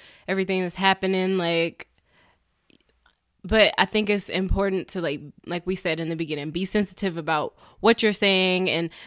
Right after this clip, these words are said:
being open to hearing stuff if you're gonna bring up a conversation, because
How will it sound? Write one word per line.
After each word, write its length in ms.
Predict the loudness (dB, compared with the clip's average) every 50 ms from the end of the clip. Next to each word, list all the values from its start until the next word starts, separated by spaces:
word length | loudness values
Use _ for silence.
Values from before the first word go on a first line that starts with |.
| -6 0
being 220 | 2 2 2 0 0 0
open 500 | 0 2 4 4 2 4 4 2 0 -2
to 140 | -2 -4 -6
hearing 400 | -4 0 0 0 2 0 0 -2
stuff 240 | -2 -2 -4 -4 -2 -2
if 180 | -2 -2 0 2
you're 140 | 0 2
gonna 180 | 2 2 0 0
bring 260 | 0 0 0 0 0
up 120 | 0 -2 -2
a 60 | -4
conversation, 640 | -2 -2 -2 -2 -2 -2 0 0 0 0 -4 -4
because 460 | -4 -4 -4 -2 0 0 0 -2 -4